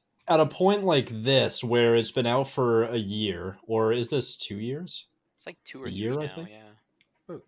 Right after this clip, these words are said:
Speaker 3: two,
Speaker 1: I,
Speaker 3: I
Speaker 1: I don't
Speaker 3: think,
Speaker 1: even
Speaker 3: yeah.
Speaker 1: know. It's been, it's been a little while, yeah. I think probably two years,
Speaker 3: Time is a
Speaker 1: um, or
Speaker 3: flat
Speaker 1: pretty
Speaker 3: circle.
Speaker 1: close to it.
Speaker 3: Yeah.
Speaker 1: But,
Speaker 3: <laughs>
Speaker 1: uh,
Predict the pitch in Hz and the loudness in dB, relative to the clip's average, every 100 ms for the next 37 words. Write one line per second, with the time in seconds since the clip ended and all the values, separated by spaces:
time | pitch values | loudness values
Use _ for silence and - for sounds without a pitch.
0 | _ - 117 139 151 151 147 131 101 92 | _ -12 -2 0 2 2 2 0 -4 -8
1 | 95 139 139 202 196 185 151 190 147 120 | -4 -2 -2 0 2 0 0 0 2 0
2 | 95 87 82 82 90 85 87 110 131 180 | 0 -4 -8 -10 -10 -10 -10 -6 -4 -4
3 | 151 - _ 123 110 98 95 - 101 85 | -4 -8 _ -2 -2 -2 -8 -10 -12 -12
4 | 82 82 85 - _ _ - 165 143 98 | -14 -14 -14 -14 _ _ -4 -2 0 -2
5 | 92 107 120 - 165 127 - 117 104 - | -4 -4 -4 -2 -2 -2 0 0 0 -6
6 | - 98 - - _ _ _ - 160 139 | -8 -8 -8 -14 _ _ _ -4 -2 4
7 | 131 - - 135 123 113 107 | 4 4 2 2 2 2 0